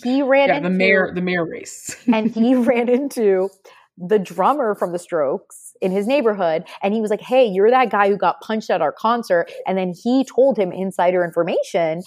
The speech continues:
Speaker 1: And he told him, "We're going to announce a New Year's Eve show in New York."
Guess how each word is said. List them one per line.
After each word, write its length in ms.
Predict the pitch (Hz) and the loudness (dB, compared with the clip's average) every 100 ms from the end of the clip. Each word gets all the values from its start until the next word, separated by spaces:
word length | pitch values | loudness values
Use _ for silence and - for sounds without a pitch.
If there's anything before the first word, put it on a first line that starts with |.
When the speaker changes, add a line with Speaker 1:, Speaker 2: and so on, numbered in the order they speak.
| - - | -14 -8
Speaker 1:
And 120 | 190 | -6
he 120 | 214 | -4
told 320 | - 247 294 240 | -2 0 2 0
him, 140 | 196 - - | -2 -6 -8
"We're 300 | 202 208 240 | 0 2 2
going 240 | 262 311 | 0 0
to 160 | 277 - | -2 -4
announce 400 | 196 214 240 - 185 | -2 -2 -2 -4 -4
a 80 | |
New 220 | 185 185 220 | -2 -2 -2
Year's 380 | 220 240 233 - | 0 0 -2 -2
Eve 200 | 233 240 | -4 -4
show 320 | - 170 160 | -2 2 2
in 120 | - 175 | 0 -4
New 100 | 180 | -4
York." 240 | 165 | -4